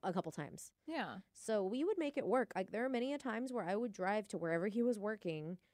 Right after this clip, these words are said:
Speaker 1: whether it be Kirkland or,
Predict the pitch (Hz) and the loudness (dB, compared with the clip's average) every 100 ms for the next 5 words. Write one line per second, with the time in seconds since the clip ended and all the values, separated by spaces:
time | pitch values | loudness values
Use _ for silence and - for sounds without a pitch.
0 | _ _ - 180 175 156 170 160 165 165 | _ _ -4 2 2 2 2 2 2 0
1 | 160 - - 247 247 233 226 220 214 214 | -4 -10 -4 -4 2 2 2 2 0 0
2 | 214 202 160 156 151 147 147 | 0 2 2 2 0 0 -2